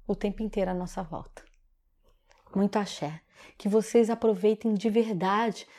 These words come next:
todos esses vídeos sobre as leis, porque elas estão aí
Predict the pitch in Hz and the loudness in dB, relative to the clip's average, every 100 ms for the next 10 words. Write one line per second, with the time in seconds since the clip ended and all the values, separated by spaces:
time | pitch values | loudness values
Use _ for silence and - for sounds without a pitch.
0 | - _ 294 311 285 247 240 208 175 208 | -20 _ 2 4 4 4 2 -2 0 2
1 | 233 202 165 - - _ _ - 208 202 | 4 2 -2 -6 -14 _ _ 0 4 4
2 | 202 - 180 156 - - - _ _ _ | 4 2 2 2 -4 -18 -20 _ _ _
3 | _ - 185 - 202 196 196 190 185 - | _ -14 -14 -8 -2 0 2 0 -4 -4
4 | - 233 294 254 190 190 226 | 2 4 4 2 2 0 -2